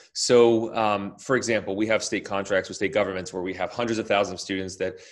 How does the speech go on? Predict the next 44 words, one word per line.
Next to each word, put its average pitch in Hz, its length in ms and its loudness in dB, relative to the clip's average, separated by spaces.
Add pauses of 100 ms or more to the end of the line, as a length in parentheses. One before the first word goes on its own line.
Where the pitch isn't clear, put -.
(180)
you 120 100 -4
know, 101 80 2
are 101 80 2
watching 107 340 2
fifty 117 260 -4
thousand 107 340 2
videos 101 260 0
a - 20 -8
day, 95 440 -2
and, 87 120 -8
and 95 100 -14
they've 92 140 -6
got 117 100 8
all 117 60 8
this 113 140 0
content. 101 340 -4
When 107 60 -4
they 107 80 0
go 104 80 0
home 123 240 0
at 113 60 -2
night, 107 320 0
they've 87 140 -6
got 104 180 2 (300)
different 135 260 -4
instructors 113 400 2
they 98 100 -4
can 90 140 -10
choose 156 320 -2
from 143 260 0
in 110 40 -6
high 107 140 -2
school 110 240 -2
mathematics. 101 640 -2
So 90 260 -2 (180)
some 117 260 2
are 110 40 2
more 98 180 2
in 98 80 -4
depth, - 480 2
some 104 200 -4
are 101 40 0
more, 98 380 0 (220)
um, 82 320 -4